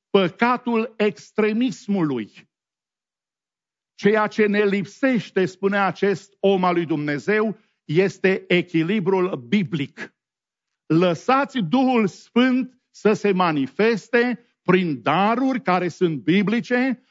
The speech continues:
prin roadă care e biblică, cu cele multe componente, dar ce ni se cere în această lucrare, în această, a Duhului Sfânt, care e invizibilă, dar reală,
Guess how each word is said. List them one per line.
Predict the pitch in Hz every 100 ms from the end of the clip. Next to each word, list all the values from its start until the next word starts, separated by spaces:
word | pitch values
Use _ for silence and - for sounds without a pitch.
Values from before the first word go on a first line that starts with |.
| _
prin | 190 196 165
roadă | 139 135 196 240 175 170
care | 123 151 151 151
e | 143
biblică, | 117 196 254 233 247 226 226 -
cu | 175
cele | - 214 190 175 151 _ _ - _
multe | - 190 233 190 180
componente, | 185 165 151 143 135 190 202 226 240 - _ _
dar | 131 180 175
ce | - 247
ni | 269 285
se | 208 226
cere | 214 - 269 262
în | 220
această | 196 - 247 190 -
lucrare, | 214 202 196 190 196 240 226 185
în | 170
această, | 170 - 196 -
a | - 165
Duhului | 131 269 254 240 196
Sfânt, | - - 175 185 226 - _ _ _ _
care | - 180 185
e | 185 190 190 214
invizibilă, | 196 180 170 208 196 214 190 165 113
dar | 190 180 170
reală, | 156 143 131 156 202 233 226